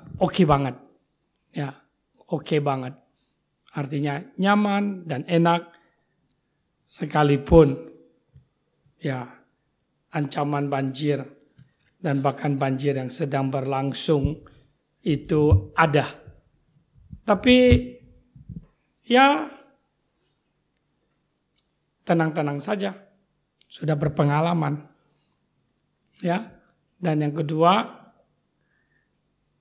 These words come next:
kalaupun banjir, doa saya adalah jangan pada waktu datang tengah malam. Lagi hun-hun kadang-kadang. Tapi kalau dia datangnya pagi, siang, ah, no problem.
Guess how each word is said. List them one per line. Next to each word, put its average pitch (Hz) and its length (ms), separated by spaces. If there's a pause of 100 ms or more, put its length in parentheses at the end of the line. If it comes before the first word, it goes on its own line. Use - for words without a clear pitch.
(160)
kalaupun 160 480
banjir, 165 720
doa 160 320
saya 156 320
adalah 143 400 (320)
jangan 185 320
pada 220 240
waktu 233 320
datang 208 400
tengah 202 240
malam. 190 400 (1040)
Lagi 185 160
hun-hun 185 560
kadang-kadang. 151 320 (640)
Tapi 220 240
kalau 233 160
dia 220 160
datangnya 214 560 (240)
pagi, 226 560
siang, 226 480 (480)
ah, 311 320 (480)
no 226 240
problem. 240 400